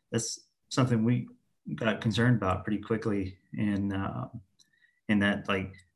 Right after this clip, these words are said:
not only are you giving, like, like Sid mentioned, like, random advice, like a coin flip, but this is actually detrimental. Like,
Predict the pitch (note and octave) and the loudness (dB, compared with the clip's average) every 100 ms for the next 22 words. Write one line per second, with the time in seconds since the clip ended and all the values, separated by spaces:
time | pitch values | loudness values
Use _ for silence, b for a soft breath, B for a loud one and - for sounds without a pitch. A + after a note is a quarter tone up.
0 | - C#3+ F3 F#3 D3+ B2 A2+ A#2+ A#2 G#2+ | 6 8 10 8 8 8 6 4 6 6
1 | G2 F#2 F#2 - - G2+ G2+ C3+ A#2 G#2 | 6 0 -4 -12 -4 -2 0 2 4 4
2 | G2+ G#2 F#2+ F#2+ b b b b b b | 2 0 -2 -6 b b b b b b
3 | _ _ G2 A2 A#2+ G2 F#2 F2+ F2 F#2+ | _ _ 4 8 8 6 0 0 0 0
4 | G2+ G2 - C#3 - G#2 F#2+ A2 F3+ C#3 | 0 -2 4 6 6 2 2 4 6 8
5 | A2+ G#2 F#2+ A2 G2+ G2 G#2+ F#2+ F#2+ F#2 | 6 4 2 2 2 2 2 0 -2 -2